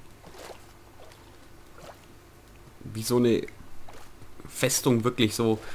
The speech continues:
dass keiner reinkommt. Da hast du erstmal so zwei... Sind es zwei oder drei Blöcke? Ich glaub, das sind drei Blöcke sogar. Überm Wasser, bevor es erstmal zur Seite geht.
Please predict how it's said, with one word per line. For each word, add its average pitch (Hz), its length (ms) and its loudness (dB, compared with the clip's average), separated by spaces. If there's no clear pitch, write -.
dass - 180 0
keiner 113 300 4
reinkommt. 120 500 4
Da 110 80 0
hast 110 140 -2
du 135 40 2
erstmal 117 280 4
so 113 160 2
zwei... 107 360 0
Sind 123 200 4
es - 160 -2
zwei - 180 0
oder 202 140 0
drei 123 180 4
Blöcke? 98 340 0
Ich - 60 -18
glaub, - 180 -8
das - 140 -10
sind 104 160 -2
drei 98 140 -2
Blöcke 101 260 0
sogar. 92 300 0
Überm 107 320 4
Wasser, 131 400 4
bevor 113 220 4
es - 80 -2
erstmal 107 300 2
zur - 120 -6
Seite 110 300 4
geht. 101 240 2